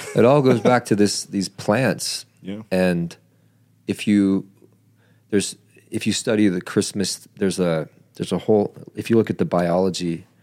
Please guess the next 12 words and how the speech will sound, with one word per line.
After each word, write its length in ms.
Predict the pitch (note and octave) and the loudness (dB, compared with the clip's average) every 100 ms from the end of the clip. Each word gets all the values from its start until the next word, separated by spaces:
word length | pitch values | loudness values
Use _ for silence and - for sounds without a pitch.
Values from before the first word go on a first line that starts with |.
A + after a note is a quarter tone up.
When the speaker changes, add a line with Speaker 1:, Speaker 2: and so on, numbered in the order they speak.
| _ _ _ _ - | _ _ _ _ 0
Speaker 2:
of 160 | F#2 | 0
how 460 | - F#2+ F#2 F2+ E2+ _ _ _ _ _ _ _ _ - | 2 2 4 2 -2 _ _ _ _ _ _ _ _ -6
the, 140 | F#2+ - | -6 -4
the 80 | - | -4
s-, 160 | F#2 - | -4 -4
the 220 | - G2 | -4 -4
brain 480 | E2 F#2+ G2 G2 F#2 | 2 2 4 2 0
and 160 | F#2 | -2
the 40 | F2 | -2
spine 840 | - - F2+ F2+ F2+ F2+ F2+ G#2 | -4 -4 -2 0 2 0 -2 -8
and 180 | - F#2 | -6 -2
the 220 | F2+ E2+ | 0 -2